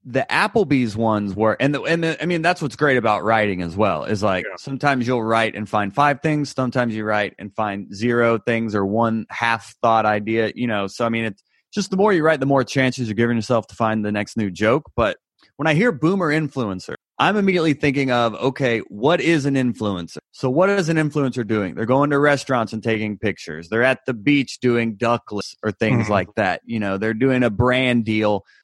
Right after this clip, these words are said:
Speaker 1: with some new protein shake.
Speaker 2: Yeah.
Speaker 1: So it's like, what would a boomer influencer do? And I think this, the Applebee's one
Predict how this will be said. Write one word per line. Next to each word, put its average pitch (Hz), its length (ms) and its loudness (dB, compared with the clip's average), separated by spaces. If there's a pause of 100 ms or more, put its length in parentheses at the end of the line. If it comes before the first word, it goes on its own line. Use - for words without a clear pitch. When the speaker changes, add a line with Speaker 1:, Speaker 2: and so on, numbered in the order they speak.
(160)
Speaker 1:
with 117 360 2
some 127 400 0
new 120 160 4
protein 113 760 0
shake. 80 400 -10 (420)
Speaker 2:
Yeah. 127 160 0
Speaker 1:
So 135 140 2
it's - 180 -6
like, 127 400 0 (240)
what 165 280 0
would 175 120 2
a 156 80 2
boomer 147 520 2
influencer 123 760 0
do? 101 260 2
And 87 100 0
I 110 80 2
think 190 340 -2
this, - 440 -4
the 117 120 0
Applebee's 151 580 0
one 113 320 -2